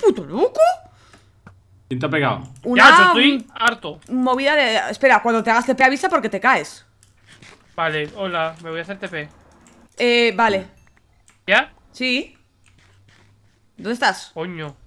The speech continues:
Speaker 3: aquí.
Speaker 1: Vale,
Speaker 3: ¿Dónde
Speaker 1: aquí.
Speaker 3: están mis mierdas?
Speaker 1: ¿Las tengo
Speaker 3: Ah,
Speaker 1: yo?
Speaker 3: vale.
Speaker 1: ¿Dónde estás?
Speaker 3: ¿Aquí abajo?
Speaker 1: No te veo,
Speaker 2: ¡Eh!
Speaker 1: suelto tus
Speaker 2: ¿Esto qué
Speaker 1: mierdas,
Speaker 2: es?
Speaker 1: yo no te
Speaker 2: Esto,
Speaker 1: veo.
Speaker 2: esto es nuevo.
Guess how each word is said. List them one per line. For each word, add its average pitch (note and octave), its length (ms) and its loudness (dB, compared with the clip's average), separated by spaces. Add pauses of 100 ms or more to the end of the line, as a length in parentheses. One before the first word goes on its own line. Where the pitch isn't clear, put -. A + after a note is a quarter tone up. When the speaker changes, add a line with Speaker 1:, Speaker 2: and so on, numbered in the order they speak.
Speaker 3:
aquí. F3 360 -14 (720)
Speaker 1:
Vale, E3+ 260 -8 (100)
Speaker 3:
¿Dónde - 60 -12
Speaker 1:
aquí. F3+ 140 -10
Speaker 3:
están G#3 220 -2
mis G3+ 120 -2
mierdas? G#3+ 440 2 (420)
Speaker 1:
¿Las G#3 140 -6
tengo C4+ 180 2
Speaker 3:
Ah, D#4 80 2
Speaker 1:
yo? C4 160 6
Speaker 3:
vale. E4 120 -6
Speaker 1:
¿Dónde C#4 120 -4
estás? A#3 440 -2 (560)
Speaker 3:
¿Aquí F#3 200 -4
abajo? A#3 500 4 (140)
Speaker 1:
No G#3+ 140 -8
te C4+ 100 2
veo, A#3 220 6
Speaker 2:
¡Eh! A4+ 40 2 (220)
Speaker 1:
suelto D3+ 260 4
tus C4 100 -4
Speaker 2:
¿Esto B3+ 60 2
qué A3+ 80 2
Speaker 1:
mierdas, G3+ 200 0
Speaker 2:
es? - 60 -4
Speaker 1:
yo G#3+ 80 -4
no A3 80 -4
te G3 60 -8
Speaker 2:
Esto, F#3 40 -4
Speaker 1:
veo. F#3 100 -2
Speaker 2:
esto F#3+ 100 -2
es G#3+ 60 0
nuevo. F3 540 0